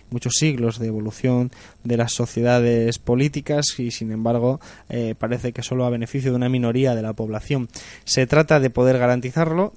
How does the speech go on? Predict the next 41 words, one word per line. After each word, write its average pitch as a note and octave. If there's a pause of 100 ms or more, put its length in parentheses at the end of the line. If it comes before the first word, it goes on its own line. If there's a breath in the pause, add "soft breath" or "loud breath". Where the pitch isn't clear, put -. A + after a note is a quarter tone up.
Técnicamente C3+
es -
posible, D#3+
tenemos A#2+
un A#2+ (260 loud breath)
desarrollo B2
productivo A#2+
suficientemente B2+ (140)
alto C3
como B2
para A#2+
que B2
nadie C3
muera A#2+
de A2+
hambre B2
en C#3
este C#3+
mundo, C3+
ya A#2
ni A2+
siquiera A#2
me A#2 (320 loud breath)
detengo B2+
en A2+
el A2
ámbito A2+
español, C3
que A2+
por -
supuesto, C3+ (280 loud breath)
sino B2
en B2
este C#3
mundo, C#3+ (280 loud breath)
y C3
solo B2+
lo B2
que B2
hace A#2
falta B2